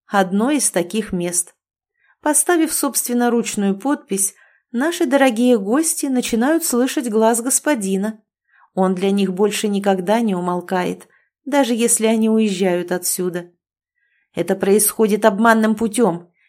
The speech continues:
Человек не подозревает, на что соглашается», возмутился Боб.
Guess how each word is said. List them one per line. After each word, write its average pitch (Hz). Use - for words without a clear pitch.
Человек 214
не 233
подозревает, 233
на 208
что 220
соглашается», 220
возмутился 180
Боб. 170